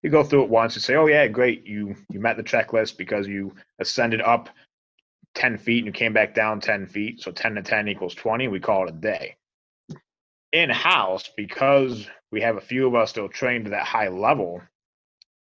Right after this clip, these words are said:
we can spend one-on-one time. So now if I spend two hours with one of the, the new recruits on just doing rope rescue, I can get through ascending and rappelling and the changeovers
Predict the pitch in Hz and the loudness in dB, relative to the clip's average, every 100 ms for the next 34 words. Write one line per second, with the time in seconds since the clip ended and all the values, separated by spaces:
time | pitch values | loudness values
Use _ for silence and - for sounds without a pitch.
0 | _ _ 110 143 147 - 151 147 110 101 | _ _ -4 -4 -4 -4 0 2 0 -2
1 | 113 107 101 98 85 - 87 52 _ _ | 0 0 -2 -4 -6 -8 -10 -12 _ _
2 | _ _ - - 147 131 123 131 - 110 | _ _ -14 -2 0 2 2 -2 -2 -6
3 | 92 135 110 127 107 92 98 98 87 - | -4 0 2 2 2 -2 -4 -4 -6 -14
4 | - 110 104 95 92 - _ _ _ _ | -6 -4 -4 -6 -8 -10 _ _ _ _
5 | _ _ _ - 107 113 110 101 - _ | _ _ _ -12 -4 -4 -2 -6 -10 _
6 | _ _ _ _ _ _ - - 98 135 | _ _ _ _ _ _ -16 -12 -6 -4
7 | 131 123 107 98 95 - _ _ _ _ | -2 0 -2 -4 -8 -16 _ _ _ _
8 | _ 113 113 131 110 101 135 101 92 87 | _ -6 -4 -2 -2 -2 0 -2 -4 -10
9 | 82 _ _ - 208 208 107 139 - 143 | -16 _ _ -2 -2 0 0 0 0 0
10 | 110 92 - 135 123 107 92 - _ 101 | 0 -2 0 0 0 -2 -4 -12 _ -8
11 | 95 - 131 110 95 92 _ _ 95 - | -6 0 2 2 -2 -8 _ _ -12 -4
12 | 120 127 110 95 87 82 | -2 0 0 -2 -4 -12